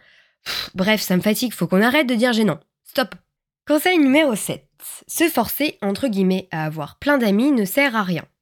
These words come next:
Le plus important, c'est que tu sois entouré de quelques personnes ou même d'une personne qui te fait sentir cent pour cent toi-même, qui est bienveillante, qui te soutient, et cetera. Et ne considère pas trop rapidement les gens comme tes amis. Prends le temps de leur accorder ta confiance, parce que lorsque ta confiance est trahie,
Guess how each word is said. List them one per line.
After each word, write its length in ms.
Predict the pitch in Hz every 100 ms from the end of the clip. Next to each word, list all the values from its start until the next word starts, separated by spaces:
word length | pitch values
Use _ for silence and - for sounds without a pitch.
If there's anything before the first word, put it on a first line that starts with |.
| -
Le 280 | 202 277 359
plus 160 | 247
important, 440 | 220 175 165 262 -
c'est 280 | - - 269
que 80 | -
tu 100 | 185
sois 160 | 254
entouré 300 | 226 - 196
de 100 | 208
quelques 400 | 170 - 285 233
personnes 460 | 190 180 180 180 175 -
ou 100 | 214
même 300 | 208 175 151
d'une 240 | 170 185
personne 500 | 156 - 190 240 269 _ _
qui 120 | 220
te 100 | 202
fait 120 | 185 196
sentir 420 | 190 180 240 233
cent 200 | - 233
pour 140 | 208
cent 140 | 226 208
toi-même, 500 | 196 165 151 143 - _ -
qui 140 | 185
est 60 | 165
bienveillante, 640 | 208 214 180 175 220 240
qui 120 | -
te 100 | 180
soutient, 560 | 170 180 - 170 208 -
et 100 | 202
cetera. 440 | - 208 165 - _ -
Et 80 | 262
ne 100 | 247
considère 400 | 208 214 185 165
pas 120 | 233
trop 140 | 277
rapidement 420 | 240 208 190 214
les 120 | 247 180
gens 160 | 233
comme 220 | 226 190
tes 240 | 180 185 185
amis. 220 | 170 151 _
Prends 280 | - - 311
le 140 | 285 214
temps 320 | 208 196 240 _ _ -
de 80 | 190
leur 160 | 180
accorder 400 | 202 208 202 185
ta 120 | 175 151
confiance, 560 | 151 - 170 214 240
parce 180 | - 160
que 80 | 170
lorsque 340 | 240 311 -
ta 100 | 208
confiance 340 | 196 180 175 165
est 40 |
trahie, 480 | - 156 165 226